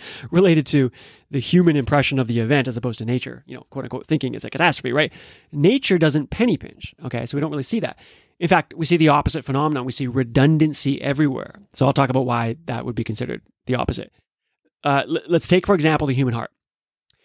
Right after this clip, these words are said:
If you look at an intricate image of coronary circulation, you're gonna see something that looks like an awful lot of redundancy, right? It looks like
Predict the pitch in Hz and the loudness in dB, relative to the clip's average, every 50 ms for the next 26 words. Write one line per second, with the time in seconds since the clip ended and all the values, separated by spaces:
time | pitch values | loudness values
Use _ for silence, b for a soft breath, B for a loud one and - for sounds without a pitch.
0 | _ _ _ _ - 160 160 - 247 233 220 202 - 170 147 143 160 - 156 196 | _ _ _ _ 0 2 4 4 4 4 4 2 2 2 0 0 0 0 0 0
1 | 190 - 233 202 165 165 165 151 156 127 - - 160 170 170 170 160 143 - 147 | 0 0 0 2 2 2 2 2 0 0 0 2 2 4 4 4 4 4 2 0
2 | - 143 123 127 123 123 - - 117 113 110 120 139 135 151 160 156 - 156 135 | -2 -2 -4 -4 -4 -6 -6 -8 -10 -8 -6 -2 2 2 2 2 2 2 0 -2
3 | - 139 135 135 127 113 131 - - - 127 123 123 - - 127 135 139 - 147 | -2 -2 -2 -4 -4 -4 -6 -6 -6 -6 -6 -6 -6 -4 -2 0 0 0 -2 -6
4 | 127 107 107 113 110 127 131 143 160 180 185 170 131 - 110 - - 120 113 123 | -8 -8 -8 -10 -12 -4 0 2 4 4 4 2 2 -2 -10 -12 -10 -10 -8 -4
5 | 110 143 151 - - 165 151 143 - | -2 -2 -2 0 0 0 -2 -2 -4